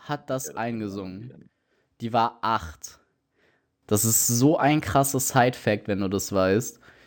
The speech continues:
Speaker 2: Die
Speaker 1: Man
Speaker 2: Schwester
Speaker 1: achtet
Speaker 2: oder die
Speaker 1: dann
Speaker 2: Tochter?
Speaker 1: W-
Speaker 2: Du hast gerade eben Tochter gesagt.
Speaker 1: Ich mein, ich weiß es gerade nicht genau. Ich, ich
Speaker 2: Kind.
Speaker 1: korrigier-, ich, willst du kurz nachgoogeln?
Speaker 2: Na, mein, mein Handy ist gerade ausgegangen.
Speaker 1: Ah ja,
Speaker 2: Du hast
Speaker 1: okay.
Speaker 2: Zeuge.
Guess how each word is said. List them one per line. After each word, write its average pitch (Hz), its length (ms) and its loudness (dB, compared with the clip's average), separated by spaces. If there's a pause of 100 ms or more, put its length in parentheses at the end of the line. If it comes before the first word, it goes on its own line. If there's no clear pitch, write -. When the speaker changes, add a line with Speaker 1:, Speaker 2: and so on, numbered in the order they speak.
Speaker 2:
Die - 60 -20
Speaker 1:
Man 104 160 4
Speaker 2:
Schwester 101 360 2
Speaker 1:
achtet - 0 -
Speaker 2:
oder 98 80 -10
die 98 100 -8
Speaker 1:
dann 101 80 -10
Speaker 2:
Tochter? 101 460 -18 (1200)
Speaker 1:
W- 101 160 -12 (100)
Speaker 2:
Du - 120 -20
hast - 100 -20
gerade 139 160 -14
eben 143 100 -14
Tochter 123 320 -14
gesagt. 82 360 -18 (600)
Speaker 1:
Ich 117 160 0
mein, 123 200 4 (140)
ich - 140 -16
weiß 123 180 2
es 107 100 -14
gerade 98 180 -4
nicht 101 160 -12
genau. 98 220 -10
Ich, - 260 -14
ich - 280 -16
Speaker 2:
Kind. 123 340 -6
Speaker 1:
korrigier-, 143 220 -6 (340)
ich, - 340 -14
willst 120 200 -12
du 131 40 -16
kurz 131 180 -6
nachgoogeln? 120 600 -6 (560)
Speaker 2:
Na, - 140 -16 (100)
mein, 87 260 -14
mein 101 180 -14
Handy 123 260 -14
ist 107 140 -16
gerade 82 200 -16
ausgegangen. 78 560 -20
Speaker 1:
Ah 92 120 -6
ja, 90 80 -2
Speaker 2:
Du 82 60 -2
hast 82 100 -8
Speaker 1:
okay. - 40 0
Speaker 2:
Zeuge. 127 280 -6